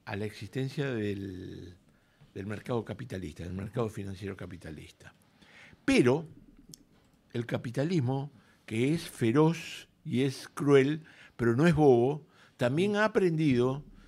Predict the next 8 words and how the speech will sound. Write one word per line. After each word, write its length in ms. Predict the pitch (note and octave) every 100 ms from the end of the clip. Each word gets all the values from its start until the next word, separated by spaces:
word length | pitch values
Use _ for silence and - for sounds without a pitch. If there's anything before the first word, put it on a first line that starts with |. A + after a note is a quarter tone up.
| - - _
que 140 | - C#3
si 240 | - C#3+
no 200 | E3 A#3
hay 200 | C4+ B3
determinados 800 | D3 C#3+ C3+ A#2+ C#3+ G#3+ A3+ E3+
mecanismos 640 | C3+ B2+ B2 E3 D3+ B2 A#2
de 180 | D#3
control, 680 | D#3+ C3+ C3+ C3 A#2 A#2+ C3